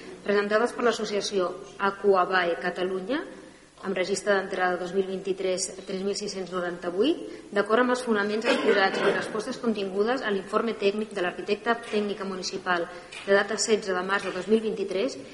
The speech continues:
quin contingut es troba reproduït a la part expositiva del present acord.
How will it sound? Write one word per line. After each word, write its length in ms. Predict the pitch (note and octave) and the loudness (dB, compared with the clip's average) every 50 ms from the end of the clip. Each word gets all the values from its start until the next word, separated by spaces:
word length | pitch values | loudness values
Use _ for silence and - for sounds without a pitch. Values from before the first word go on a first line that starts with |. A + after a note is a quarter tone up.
| - - - - - | -20 -20 -12 -2 2
quin 160 | A#3 A3+ A3 | 2 2 2
contingut 480 | A3 A3 G#3+ G#3 G#3+ G#3+ A3+ B3 B3 | 2 0 2 2 2 4 4 2 2
es 160 | B3 A3 G#3+ - | 2 -2 -2 0
troba 240 | A3 G#3 A3 G#3+ | 0 0 2 0
reproduït 480 | G#3+ G3+ - G3+ G3 G3 G#3 A#3 A#3 - | -2 -2 0 0 2 2 2 2 0 0
a 80 | - G3 | -2 -4
la 80 | F#3+ | -2
part 240 | F#3 G3 G3 G#3+ G#3+ | -2 -2 -2 -2 -2
expositiva 560 | - - A3 G3+ G3 G3+ - - G#3 G#3+ A3 | -6 -4 -4 -4 -4 -4 -2 0 0 2 2
del 80 | G#3 G3+ - | 0 0 0
present 240 | F#3+ F3 F#3 F#3 F#3 | -2 -4 -4 -2 -4
acord. 480 | F3 - F3+ F3+ F3 E3 - - - | -4 -2 0 0 0 -2 -4 -8 -16